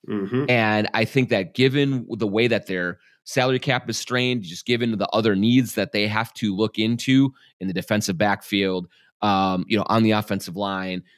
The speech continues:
Speaker 2: you know, maybe even, uh, at tight end, at, at, at a few other places,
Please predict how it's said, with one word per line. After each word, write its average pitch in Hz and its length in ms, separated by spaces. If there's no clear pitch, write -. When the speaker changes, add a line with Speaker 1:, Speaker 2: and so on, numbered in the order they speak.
Speaker 2:
you 107 60
know, 101 60
maybe 110 280
even, 104 380
uh, 92 260
at 104 160
tight 101 280
end, 98 240
at, 90 160
at, 104 180
at - 80
a 107 40
few 113 200
other 98 180
places, 107 680